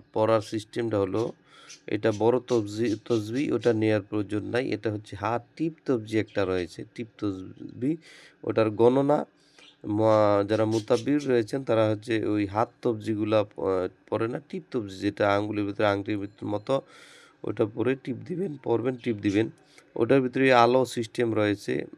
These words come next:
ঠিক আছে? একশো টাকা নেয়, বিভিন্ন মসজিদের পাশে, আশেপাশে দেখবেন যে এই তসবিটা পাওয়া যায়, ওই একশো টাকা নিবে। আপনার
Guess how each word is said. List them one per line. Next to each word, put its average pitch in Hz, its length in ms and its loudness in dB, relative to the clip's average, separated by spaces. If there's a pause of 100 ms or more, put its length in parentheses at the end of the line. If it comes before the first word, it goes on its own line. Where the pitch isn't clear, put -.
(140)
ঠিক - 120 -4
আছে? - 220 -4
একশো - 240 -2
টাকা 101 260 -4
নেয়, 104 200 0 (460)
বিভিন্ন 107 340 2
মসজিদের 104 520 -2
পাশে, 104 480 -2
আশেপাশে 101 520 -6
দেখবেন 98 380 -4
যে 98 100 -4
এই 98 100 0 (200)
তসবিটা 95 380 -6
পাওয়া 98 340 0
যায়, 98 220 -4 (1000)
ওই 104 280 0
একশো 104 260 -2
টাকা 107 260 2
নিবে। 104 280 2 (1400)
আপনার 104 280 0